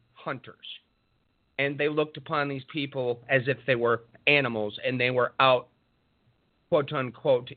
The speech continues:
in the backyard chasing down animals. You can look into incidents that happened with them in New Orleans and across the board, folks. These guys are not good guys. <clears throat>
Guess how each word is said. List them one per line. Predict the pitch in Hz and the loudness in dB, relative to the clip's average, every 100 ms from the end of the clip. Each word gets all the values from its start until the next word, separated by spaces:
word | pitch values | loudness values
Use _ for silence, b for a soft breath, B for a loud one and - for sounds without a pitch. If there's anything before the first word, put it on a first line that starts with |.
| - | -8
in | |
the | 127 | -8
backyard | 113 131 123 - 135 127 110 98 98 - _ _ _ _ _ _ _ _ _ _ _ _ _ _ _ _ _ - | -2 -2 -2 -4 -4 0 0 -4 -8 -16 _ _ _ _ _ _ _ _ _ _ _ _ _ _ _ _ _ -2
chasing | 190 151 160 131 | 0 0 -2 -2
down | 127 123 117 _ - | 0 0 -4 _ -2
animals. | 127 113 104 104 - - _ _ _ _ _ _ - | 0 0 -4 -12 -14 -16 _ _ _ _ _ _ -2
You | 147 | -2
can | 143 139 | 0 0
look | 135 139 | 0 0
into | 147 127 147 123 135 | -4 -6 -8 -6 -2
incidents | 139 135 135 123 | -2 -2 -4 -4
that | - | -6
happened | 110 139 131 131 120 | 0 0 0 -4 -8
with | 123 | -8
them | 135 117 | -8 -6
in | 113 110 120 | -4 -6 -6
New | 131 131 | -2 0
Orleans | 120 113 147 180 170 151 - | 0 0 0 2 0 -2 -2
and | 151 | -2
across | 139 - 143 127 127 - _ - | -2 0 2 2 0 -8 _ -4
the | 127 | 0
board, | 123 117 110 | 2 2 0
folks. | 123 110 - | -2 -2 -4
These | 156 139 | -10 0
guys | 170 160 | 2 2
are | 143 | 0
not | 139 135 127 - _ _ | -2 0 0 -4 _ _
good | 131 123 104 | -6 -4 -4
guys. | 92 53 - - _ _ _ _ _ _ _ _ _ _ _ _ _ _ _ _ _ _ _ _ _ | -6 -6 -14 -20 _ _ _ _ _ _ _ _ _ _ _ _ _ _ _ _ _ _ _ _ _
<clears throat> | - - 403 349 277 - 240 151 | -2 0 0 0 0 -2 -6 -8